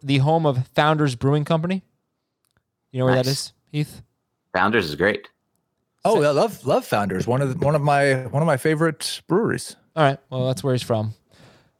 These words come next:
Speaker 1: Uh, subject line, Daniel Jones for president. Dear Ty Webb, Carl Spackler, Spalding, and Judge Smales.
Speaker 3: Was I supposed to guess,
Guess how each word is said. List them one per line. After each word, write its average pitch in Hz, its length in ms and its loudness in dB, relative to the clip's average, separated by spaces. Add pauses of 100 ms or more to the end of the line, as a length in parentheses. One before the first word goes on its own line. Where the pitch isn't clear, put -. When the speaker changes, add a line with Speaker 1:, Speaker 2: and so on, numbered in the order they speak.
Speaker 1:
Uh, 139 160 2
subject 175 400 0
line, 160 240 2
Daniel 151 260 2
Jones 143 260 0
for - 80 -8
president. 156 460 -2 (760)
Dear 190 300 2
Ty 180 300 2
Webb, 175 360 2
Carl 165 200 2
Spackler, 165 640 0
Spalding, 160 560 0
and 127 340 0 (300)
Judge 151 300 -2
Smales. - 500 -8 (680)
Speaker 3:
Was 170 100 0
I 262 60 2
supposed 302 220 0
to 160 60 0
guess, 127 500 0